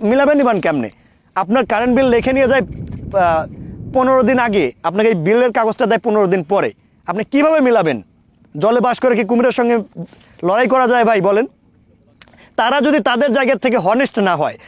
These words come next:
তারা যদি তাদের জায়গা থেকে সৎ না হয়, তাহলে আমরা গ্রাহকেরা কই যাব বলেন? আমরা গ্রাহকেরা কই যাব ভাই? এই কাগজটা, এই ইউনিটগুলো লিখতেছে পনেরো দিন আগে, এই বিলের কাগজটা আপনাকে দিচ্ছে পনেরো দিন পরে,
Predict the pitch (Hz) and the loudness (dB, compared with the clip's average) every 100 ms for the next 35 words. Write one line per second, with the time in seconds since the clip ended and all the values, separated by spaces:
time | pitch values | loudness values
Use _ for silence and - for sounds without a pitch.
0 | - 254 240 247 294 247 247 262 233 277 | -6 -2 0 2 2 2 0 0 2 2
1 | 254 - 262 - 285 254 240 214 175 135 | 0 0 -2 -2 -4 -2 -2 0 0 -2
2 | - _ - 233 254 - 208 247 285 269 | -6 _ -4 -2 0 0 0 2 2 0
3 | - - _ _ 175 220 247 254 240 240 | -6 -20 _ _ -2 -2 0 0 0 0
4 | 220 165 147 147 147 104 _ _ _ _ | 2 2 0 0 -2 -4 _ _ _ _
5 | _ _ - 254 214 240 262 254 294 285 | _ _ -4 -2 0 -2 0 0 0 0
6 | 302 226 196 180 147 110 - _ _ - | 2 2 2 0 -2 -6 -12 _ _ -6
7 | 214 - 220 233 - - 294 - - - | -4 -2 -2 -2 -2 0 0 -2 -12 -20
8 | - 196 214 226 233 254 269 247 - 277 | -4 0 2 2 2 2 2 0 0 0
9 | 311 - 285 240 226 233 220 220 320 233 | 0 0 0 2 2 2 0 0 0 0
10 | 165 202 247 240 226 - 226 220 220 190 | 0 0 0 0 0 0 -2 0 0 0
11 | - 240 220 208 190 190 202 254 | -2 -2 0 0 2 0 0 0